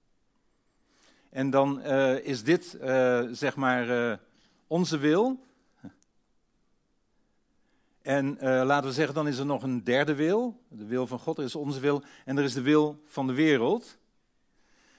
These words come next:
Die is groot, maar fake. Nepnieuws. En de kunst is nu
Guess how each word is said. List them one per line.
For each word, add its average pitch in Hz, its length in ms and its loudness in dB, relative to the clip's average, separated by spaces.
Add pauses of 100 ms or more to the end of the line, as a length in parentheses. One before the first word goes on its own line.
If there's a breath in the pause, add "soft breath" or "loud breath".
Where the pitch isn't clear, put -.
(160 soft breath)
Die 131 180 -4
is 123 120 -4
groot, 165 380 4
maar 180 120 2
fake. 151 500 0 (880)
Nepnieuws. 135 760 -4 (1800 soft breath)
En 117 100 -10
de 120 80 -2
kunst 294 420 -2
is 139 140 -6
nu 185 400 0